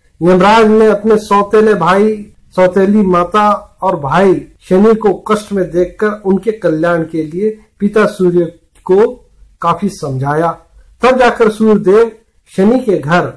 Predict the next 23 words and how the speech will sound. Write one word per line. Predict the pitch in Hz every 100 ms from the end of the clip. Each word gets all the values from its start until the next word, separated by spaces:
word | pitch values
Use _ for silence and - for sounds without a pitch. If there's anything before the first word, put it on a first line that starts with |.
| _ _ _ _ _
कुंभ | 208 208
में | 208 190 -
पहुंचे। | 139 127 - 143 _ _ _ _ _ _ _
कुंभ | 247 269
राशि | 269 233 - 220
में | 208 226 214
सब | - 262 262
कुछ | - 247 - - _ _ _ _ _
जला | 135 185 202
हुआ | 214 208 214
था। | 214 214 208 _ _ _ _
उस | 196 -
समय | 214 214 196
शनि | - 196 196
देव | 170 180 180
के | 180
पास | 165 170 170 165 - _ _ _ _ -
तिल | 277 262
के | 214
अलावा | 170 147 127 131 - _ _ _ _ _ _ _
कुछ | 240 226
नहीं | 180
था, | 143 135 -